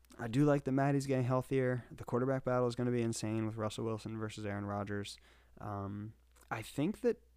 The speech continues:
the eleven point four from Derrick Henry is really gonna hurt C J. Uh, I think he needed a big week from Henry to kinda solidify that start, put himself ahead of the eight ball. Um, I think I'm gonna lean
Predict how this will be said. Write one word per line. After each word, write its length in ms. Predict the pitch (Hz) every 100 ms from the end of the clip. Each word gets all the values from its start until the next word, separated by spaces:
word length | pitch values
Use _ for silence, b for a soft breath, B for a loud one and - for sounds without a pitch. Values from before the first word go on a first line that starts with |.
| _ _
the 160 | 131 131
eleven 380 | 123 120 127 160
point 300 | 156 143 -
four 260 | - 127
from 220 | 120 120 110
Derrick 260 | 107 110
Henry 300 | 101 101 101
is 100 | 95
really 260 | 98 98 117
gonna 160 | 117
hurt 300 | 104 98 101
C 160 | - 92
J. 300 | 92 - 117 b b b b -
Uh, 40 | 107
I 140 | 98
think 200 | - 123
he 80 | 156
needed 240 | 147 139
a 60 | 127
big 240 | 120 143
week 240 | 151 147 -
from 160 | 131
Henry 360 | 117 117 120 117
to 120 | 110
kinda 240 | - 107 107
solidify 600 | - 113 120 120 117 113
that 180 | 107 -
start, 460 | - 110 104 104 - 120
put 140 | -
himself 400 | 117 117 110 110
ahead 180 | 107 113
of 80 | 113
the 100 | 110
eight 140 | 110
ball. 340 | - 113 107 107 B B B B B B B B - -
Um, 680 | 127 107 113 113 113 113 110 b b b b b _ _ _ _ _ - - -
I 100 | 117
think 540 | 113 - - 147 - 156
I'm 180 | 143 143
gonna 220 | 143 131
lean 580 | 127 123 123 123 127